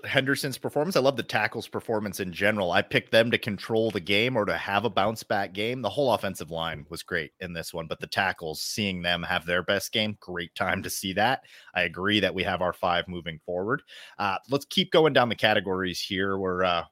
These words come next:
running a little behind on this, but the John Runyon Junior Award for Quiet Excellence, I gotta give this to Drake Nugent, who's been quietly excellent every single game.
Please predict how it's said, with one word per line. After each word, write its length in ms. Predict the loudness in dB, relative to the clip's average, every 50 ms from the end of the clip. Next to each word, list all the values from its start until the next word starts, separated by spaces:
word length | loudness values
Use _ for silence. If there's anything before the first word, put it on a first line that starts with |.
| _ _ _ _ _ -6
running 240 | -2 -2 -2 0 -2
a 40 | -2
little 220 | 0 0 0 -2
behind 360 | -4 -6 -6 -6 -6 -6 -4
on 140 | -4 -4 -2
this, 220 | -2 -2 -2 -4 -4
but 360 | 0 2 2 2 2 0 -2 -4
the 60 | -2
John 320 | 2 4 6 6 6 6 6
Runyon 280 | 6 6 6 4 -2
Junior 360 | 2 2 2 2 2 0 0
Award 400 | 0 0 0 0 0 0 0 0
for 100 | -2 -6
Quiet 480 | -6 -6 -4 2 4 6 6 6 4 4
Excellence, 640 | 2 -2 -2 -2 -4 -8 -6 -6 -6 -6 -8 -12 -10 -6
I 80 | -4 0
gotta 140 | 0 2 2
give 100 | 4 4
this 160 | 4 2 2
to 80 | 0 -4
Drake 320 | 0 2 4 4 2 2
Nugent, 340 | -2 -2 -2 -2 -2 -4 -6 _
who's 180 | -8 -10 -8 -4
been 300 | -2 -2 -2 -2 -4 -8 _
quietly 580 | -4 0 2 2 2 2 0 -4 -6 -6 -6 _ -6
excellent 420 | -6 -6 -6 -6 -4 -4 -6 -6 _ _ -6
every 220 | -4 -4 -4 -4 -6
single 320 | -6 -8 -8 -6 -6 -4
game. 260 | 0 0 0 0 0